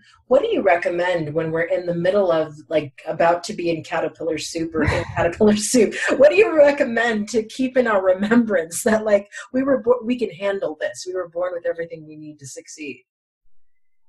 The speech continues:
Speaker 2: Yes. And, and I think that's the challenge, is that we all wanna get out of there too quickly. It's uncomfortable, and quite frankly, it sucks. I mean,
Speaker 1: Yeah.
Speaker 2: it is nasty. And that's when I call on,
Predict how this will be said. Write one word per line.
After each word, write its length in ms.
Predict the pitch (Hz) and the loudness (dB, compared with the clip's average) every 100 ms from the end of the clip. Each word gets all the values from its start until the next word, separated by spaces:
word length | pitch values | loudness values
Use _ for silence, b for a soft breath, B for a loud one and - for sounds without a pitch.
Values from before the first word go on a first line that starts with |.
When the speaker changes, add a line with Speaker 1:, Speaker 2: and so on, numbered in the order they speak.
| - _ _ | -20 _ _
Speaker 2:
Yes. 640 | 226 180 160 - - - _ _ - | 0 0 0 -6 -16 -20 _ _ -4
And, 180 | 214 196 | -2 0
and 180 | 220 202 | 0 2
I 120 | 208 | 2
think 340 | 262 254 214 | 2 0 0
that's 280 | 208 208 - | 0 0 -4
the 80 | 196 | -6
challenge, 380 | - 208 202 185 | -2 2 2 0
is 80 | 175 | 0
that 120 | 180 | 2
we 80 | 196 | 4
all 140 | 202 | 4
wanna 160 | 202 190 | 4 2
get 180 | 185 | 2
out 60 | 190 | 2
of 80 | 185 | 2
there 120 | 190 | -2
too 140 | 185 | -4
quickly. 320 | 214 320 254 - - | -4 -2 -2 -4 0
It's 180 | 269 | 0
uncomfortable, 760 | 277 262 - 269 277 285 277 294 | 0 -2 -2 -2 0 -4 0 0
and 140 | 233 | -2
quite 280 | 208 226 226 | 0 0 0
frankly, 480 | 240 226 233 240 - | -2 -2 0 -2 0
it 220 | 190 190 | -2 -4
sucks. 560 | - - - - - - 226 | -8 -8 -8 -10 -20 -8 0
I 60 | |
mean, 220 | 226 220 220 | 4 4 4
Speaker 1:
Yeah. 80 | 254 | 2
Speaker 2:
it 160 | 269 - | 2 2
is 280 | 226 220 - - | 0 0 -4 -4
nasty. 520 | 202 185 185 - 185 | 0 0 -2 0 0
And 140 | 180 | 2
that's 260 | 220 285 - | 0 0 -2
when 140 | 269 | 0
I 140 | 220 220 | 2 0
call 420 | - 220 208 214 | 0 2 4 4
on, 540 | - 196 190 190 196 | 4 4 4 2 -2